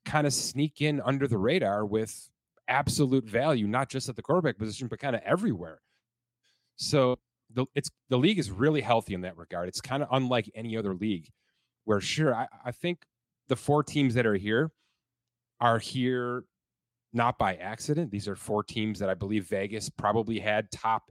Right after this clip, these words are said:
eight, top six to start the season, but they're all constructed completely differently,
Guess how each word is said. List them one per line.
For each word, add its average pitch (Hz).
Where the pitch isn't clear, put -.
eight, 110
top -
six -
to 117
start 113
the 95
season, 117
but 127
they're 127
all 139
constructed 120
completely 104
differently, 85